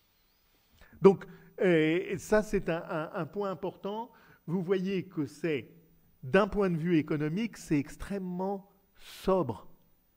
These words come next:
Euh, c'est-à-dire, on a besoin d'une très haute compétence technique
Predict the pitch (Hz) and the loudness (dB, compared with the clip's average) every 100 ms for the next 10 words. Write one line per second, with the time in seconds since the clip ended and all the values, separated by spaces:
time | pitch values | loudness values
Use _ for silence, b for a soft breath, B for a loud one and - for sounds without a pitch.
0 | _ - 160 147 135 131 127 127 127 123 | _ -8 -4 -2 0 -2 -2 -2 -2 -2
1 | 127 - 160 - 151 156 156 160 - 170 | -4 -4 -2 0 2 0 0 -2 -2 -4
2 | 160 196 180 190 156 175 160 139 135 131 | 2 2 4 2 2 0 0 -2 -8 -10
3 | - - 240 226 208 - 156 165 160 147 | -10 -4 -4 -4 -8 -10 -10 -6 -6 -10
4 | 120 _ 170 - 165 180 233 - - | -14 _ -10 -10 -12 -10 -12 -16 -20